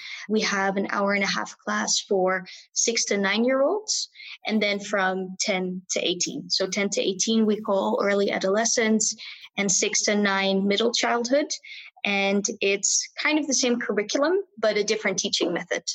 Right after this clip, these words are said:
So the older kids, they want a little bit more independence and explore the boundaries a little bit more. And the middle childhood, they want really an example from the teacher, and they would usually follow the example. So we split the group up.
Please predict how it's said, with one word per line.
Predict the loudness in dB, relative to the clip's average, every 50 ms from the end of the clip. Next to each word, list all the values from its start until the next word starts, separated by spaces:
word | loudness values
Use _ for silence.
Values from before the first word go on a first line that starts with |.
| -8 -4
So | -2 0 2 2 4 4 2 2
the | 2 0 0
older | 2 2 2 2 2 0
kids, | -2 -2 -2 0 0 0 2 0 -2 0 2
they | 2 2 4 4 2 2 0 -2 -12 -16 -16 -16 -10 -2
want | 0 0 2 2 0 0
a | 2 2
little | 2 2 2
bit | 2 2 2
more | 2 2 2
independence | 2 2 0 0 0 0 2 4 4 4 4 4 2 2 2 2 0
and | 0 0 0 0 0 0 0 -2 -4 -4 _ _ _ -4
explore | -2 -2 -2 -4 0 0 0 2 2 2 2 2 0 -2 -6 -10 -4
the | -4 -2 0
boundaries | 0 0 0 2 2 2 2 2 2
a | 2
little | 2 2 2 2
bit | 2 2 2
more. | 4 2 4 2 2 0 0 -2 -6 _ -2
And | 0 2 2
the | 2
middle | 2 2 2 2 0 0
childhood, | 0 0 0 2 2 2 2 2 0 0 0 0
they | 2 0 2
want | 2 2 0 -2 -2 0
really | 0 2 2 2 0 -2 -4
an | -4 -4
example | -4 -2 0 0 0 0 0 -2 -2 -2 -2 -2 -2 -6 _ -20 -20 -20 -20 -20 _ -4
from | -2 0 2
the | 2 2
teacher, | 2 0 0 0 0 0 0
and | 2 2
they | 2
would | 2 2 2 2
usually | 2 2 2 2 2 0 -2
follow | -2 -4 -4 -2 2 2 2 2 0 _ _ _ _ _ _ -4
the | -2 -2
example. | 0 0 0 0 0 -2 -2 0 -2 0
So | 0 2 2 2
we | 2 2
split | 2 0 0 -2 -2 -2 -2
the | -4 -4 -4
group | -2 -2 -2 0 0
up. | 0 -2 -2